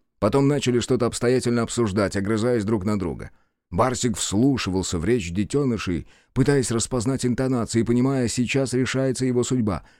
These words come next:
Наконец, видимо, сговорившись, один убежал, а второй остался стеречь Барсика, время от времени его попинывая, наверное, от скуки.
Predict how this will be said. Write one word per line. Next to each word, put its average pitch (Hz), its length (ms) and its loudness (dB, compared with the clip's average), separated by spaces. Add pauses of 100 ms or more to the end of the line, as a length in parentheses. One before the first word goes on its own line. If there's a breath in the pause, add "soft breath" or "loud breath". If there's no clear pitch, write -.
Наконец, 135 640 4
видимо, 113 320 4
сговорившись, 104 760 2
один 113 280 4
убежал, 110 520 0
а 110 60 0
второй 113 340 0
остался 104 420 0
стеречь 107 400 0
Барсика, 87 600 -2 (220 soft breath)
время 196 340 4
от 156 80 -4
времени 196 360 2
его 160 280 4 (180 loud breath)
попинывая, 117 640 2
наверное, 117 500 0
от 113 80 -6
скуки. - 500 -8